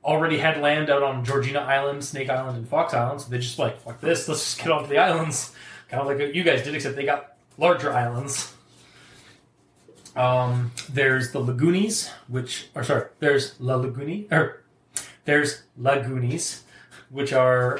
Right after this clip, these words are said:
uh, a bunch of rich, ri-, retired bastards who, uh, fortified Lagoon City, which is basically a series of canals and boating. Like, there's roads, but then there's also canals, like, almost like Venice-y areas.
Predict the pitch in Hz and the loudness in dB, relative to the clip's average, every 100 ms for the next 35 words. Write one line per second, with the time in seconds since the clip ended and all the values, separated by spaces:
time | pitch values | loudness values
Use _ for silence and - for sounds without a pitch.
0 | - 123 120 120 165 - 151 180 - 143 | 0 2 2 2 2 2 0 0 -2 2
1 | 151 156 143 170 165 135 135 135 - 160 | 2 2 0 4 4 2 -2 -2 -2 -4
2 | 156 151 127 123 120 117 117 - _ _ | -2 -2 -2 0 2 2 0 -6 _ _
3 | _ _ - 165 165 - 160 160 131 127 | _ _ 0 4 4 4 4 4 0 0
4 | 156 - 156 170 160 123 - 117 - 143 | 0 0 0 0 -2 -2 -2 -2 -2 -2
5 | 165 156 147 143 139 139 127 123 139 135 | -2 0 2 2 2 -2 -4 -4 -2 -2
6 | 135 123 131 120 - - - 135 123 123 | 0 -2 -2 -4 -6 -18 -8 0 4 6
7 | 143 143 123 123 117 120 127 139 143 147 | 4 0 -2 -2 0 0 2 0 -2 -6
8 | 143 123 - _ _ _ _ _ _ _ | -4 -4 -6 _ _ _ _ _ _ _
9 | _ - 165 131 226 247 156 131 123 - | _ 4 4 4 4 6 6 2 0 -8
10 | - 131 160 156 147 156 156 143 - 139 | -8 0 2 4 4 2 2 0 0 4
11 | 135 123 123 117 - 185 139 127 117 135 | 4 4 2 -2 0 0 2 0 2 2
12 | 127 123 113 107 _ _ _ _ _ _ | 2 -2 -4 -6 _ _ _ _ _ _
13 | _ - - _ _ _ - 143 120 110 | _ -20 -20 _ _ _ -4 2 2 2
14 | 110 - | -2 -8